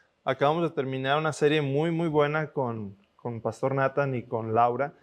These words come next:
acerca de la dimensión desconocida, y yo creo que es una serie que,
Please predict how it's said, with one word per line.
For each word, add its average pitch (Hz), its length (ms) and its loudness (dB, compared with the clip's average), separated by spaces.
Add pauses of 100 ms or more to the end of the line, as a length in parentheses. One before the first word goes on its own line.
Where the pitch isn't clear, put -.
(600)
acerca 143 400 4
de 156 60 8
la 143 80 6
dimensión 135 400 0
desconocida, 165 720 4
y 131 280 0 (220)
yo 147 140 2
creo 175 100 6
que 151 80 -4
es - 80 -10
una 165 180 -2
serie 156 360 0
que, 131 340 2